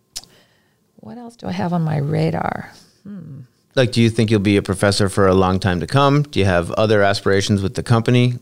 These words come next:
Speaker 2: What, you have more products that you wanna roll out underneath the Apprentice
Speaker 1: Well,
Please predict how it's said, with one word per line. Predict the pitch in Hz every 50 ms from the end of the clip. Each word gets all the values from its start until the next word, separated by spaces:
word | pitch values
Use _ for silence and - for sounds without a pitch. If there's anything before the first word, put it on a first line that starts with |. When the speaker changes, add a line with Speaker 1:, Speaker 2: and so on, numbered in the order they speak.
| _
Speaker 2:
What, | - 107 104 - - 76 73
you | 85 107 110
have | 104 98 92
more | 101 101 95 87
products | - - 101 95 110 113 - -
that | -
you | 80 98
wanna | 101 98 90 85
roll | 90 87 85 87
out | 90 98 113 113 -
underneath | - 101 101 95 92 95 92 95 98 -
the | - 98 92 92 92 -
Apprentice | - 104 - 107 98 101 98 98 - - - - - - _ _ -
Speaker 1:
Well, | 220 277 285 285 285 285 277 - -